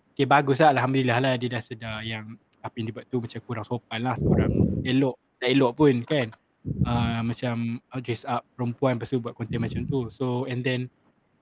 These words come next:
apa-apa je lah. Banyak lah kalau siapa follow. Sebab aku tak follow. Aku just satu dua video je yang betul-betul aku tahu. Yang lain tak tahu. So, daripada satu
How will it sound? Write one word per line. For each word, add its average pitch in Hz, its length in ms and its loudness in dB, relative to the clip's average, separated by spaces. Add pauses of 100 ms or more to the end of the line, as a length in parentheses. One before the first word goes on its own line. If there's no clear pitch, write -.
apa-apa 131 300 -2
je 175 100 8
lah. - 100 10
Banyak 151 300 4
lah 208 160 4
kalau 165 160 4
siapa 165 240 -4
follow. 175 340 0
Sebab 131 240 -2
aku 123 160 -4
tak 117 160 -2
follow. 160 380 0
Aku 156 180 0
just 156 320 0
satu 127 300 -6
dua 135 160 -4
video 139 320 -6
je 147 160 -4
yang 139 320 -4 (100)
betul-betul 127 840 0 (800)
aku 143 200 0
tahu. 131 300 0
Yang 123 80 -2
lain 143 120 -4
tak 117 120 -8
tahu. 113 240 -8 (480)
So, - 160 -4
daripada 143 480 4
satu 139 560 2